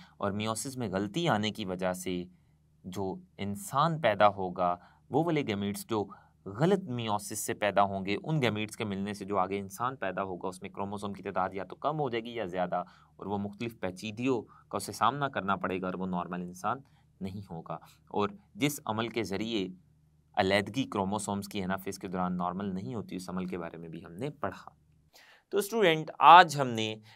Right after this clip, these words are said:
meiosis की मज़ीद अहमियत पर भी रोशनी डाली और हमने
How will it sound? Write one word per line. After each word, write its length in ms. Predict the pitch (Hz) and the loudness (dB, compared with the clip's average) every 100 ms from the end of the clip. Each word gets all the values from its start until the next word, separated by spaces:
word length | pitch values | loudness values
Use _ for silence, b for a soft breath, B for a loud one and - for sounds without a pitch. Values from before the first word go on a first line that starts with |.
| B | B
meiosis 500 | 131 175 175 - 190 | 0 2 0 0 -2
की 160 | - 160 | 0 0
मज़ीद 400 | 135 110 151 143 | 2 2 2 2
अहमियत 420 | 110 107 120 113 | 2 0 -2 0
पर 140 | 123 | 0
भी 120 | 117 139 | 0 0
रोशनी 340 | 131 131 143 | 0 -2 -6
डाली 260 | 139 127 - _ _ _ _ - B B B | -2 -2 -4 _ _ _ _ -20 B B B
और 140 | 165 175 | 10 10
हमने 440 | 127 123 104 92 | 8 -2 -2 -6